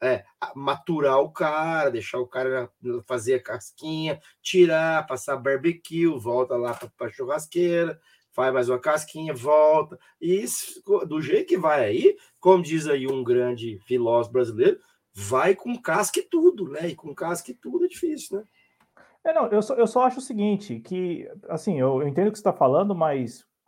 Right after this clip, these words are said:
Speaker 2: eu, eu vejo que aí, de novo, a gente vai voltar à, à história da guerra cultural. Eu vejo, é,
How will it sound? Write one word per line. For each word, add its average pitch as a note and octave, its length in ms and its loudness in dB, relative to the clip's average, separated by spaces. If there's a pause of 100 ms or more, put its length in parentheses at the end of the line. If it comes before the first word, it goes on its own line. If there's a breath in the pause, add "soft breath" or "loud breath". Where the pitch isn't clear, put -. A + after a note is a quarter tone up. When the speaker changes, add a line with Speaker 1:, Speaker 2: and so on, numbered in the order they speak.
(160)
Speaker 2:
eu, G3+ 280 4
eu G3 200 4
vejo D3 440 4
que E3+ 420 -6
aí, D3 180 2
de E3+ 140 -2
novo, F#3+ 240 2
a - 20 0
gente F3+ 160 -6
vai F3 140 4
voltar E3 460 2
à, D3+ 280 2
à D3 40 -2
história D#3 260 -2
da D#3 80 4
guerra D3+ 200 0
cultural. D3+ 520 0 (480 soft breath)
Eu A#3+ 160 8
vejo, E3 560 8
é, C3+ 720 2